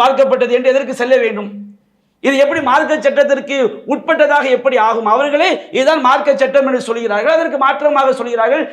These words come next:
எந்த ஜமாஅத்துல் உலமாவும் எந்த ஆலிம் பெருமக்களும் அதை கேள்வி கேட்பதில்லை. இது சமுதாயத்தில் ஏற்படுத்தக்கூடிய ஒரு குழப்பமாக ஆகுமா இல்லையா?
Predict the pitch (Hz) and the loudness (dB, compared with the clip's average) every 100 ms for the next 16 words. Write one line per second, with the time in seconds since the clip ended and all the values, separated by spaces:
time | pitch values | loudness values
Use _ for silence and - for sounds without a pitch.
0 | - 220 247 277 226 247 269 262 233 233 | -6 -2 0 0 0 2 2 2 0 0
1 | 240 233 233 330 - - 240 254 226 240 | 2 0 0 -2 -6 -6 -2 0 2 2
2 | 277 262 247 247 233 294 285 277 - 262 | 0 -4 -4 -4 -4 -2 0 0 2 0
3 | 277 247 190 202 202 208 302 302 - - | 0 -4 -4 -4 -6 -2 0 -2 -6 -4
4 | 247 233 302 302 294 285 254 269 269 277 | -2 0 0 2 2 0 -2 -2 0 0
5 | 247 233 240 247 240 - - 226 240 233 | 0 -2 -4 -2 -2 -4 -4 0 0 2
6 | 294 302 294 269 240 240 233 226 208 202 | 2 2 2 2 2 -2 -2 -4 -4 -6
7 | 202 | -8